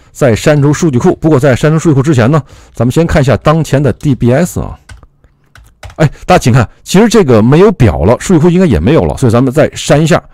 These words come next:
也是无可厚非。大家请看，这是真正的删除啊。呃，comma block O K 一，说明呢这个数据库呢已经删除成功。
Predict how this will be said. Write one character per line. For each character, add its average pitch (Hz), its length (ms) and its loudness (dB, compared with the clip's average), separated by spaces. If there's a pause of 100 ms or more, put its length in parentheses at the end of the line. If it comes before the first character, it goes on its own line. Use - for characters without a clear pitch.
(280)
也 104 100 0
是 123 120 0
无 123 120 -2
可 98 120 -4
厚 120 120 0
非。 123 140 0 (140)
大 135 100 0
家 120 40 0
请 - 120 -4
看， 110 160 -2 (200)
这 226 120 0
是 135 100 2
真 208 220 2
正 220 120 4
的 98 60 0
删 92 180 -2
除 82 160 -6
啊。 82 160 -6 (320)
呃， 90 440 -2
comma 131 420 2
block 120 440 0 (120)
O 160 240 2
K 147 340 -4
一， 160 160 -6
说 - 140 -4
明 120 140 2
呢 120 120 0
这 147 100 -4
个 113 60 0
数 131 120 -4
据 123 40 0
库 135 120 0
呢 90 60 -2
已 80 40 -4
经 87 80 -4
删 135 240 -2
除 135 160 -4
成 127 200 -4
功。 156 160 -2